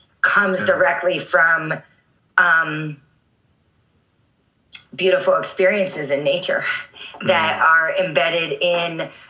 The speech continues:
Speaker 1: values, community, and, um,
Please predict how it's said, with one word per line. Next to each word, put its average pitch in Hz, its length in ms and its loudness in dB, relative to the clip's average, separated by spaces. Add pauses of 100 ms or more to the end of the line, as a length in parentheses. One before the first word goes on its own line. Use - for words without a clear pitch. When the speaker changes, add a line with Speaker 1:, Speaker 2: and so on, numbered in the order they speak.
(380)
Speaker 1:
values, 170 720 0
community, 175 880 -2
and, 160 760 -2
um, 156 380 2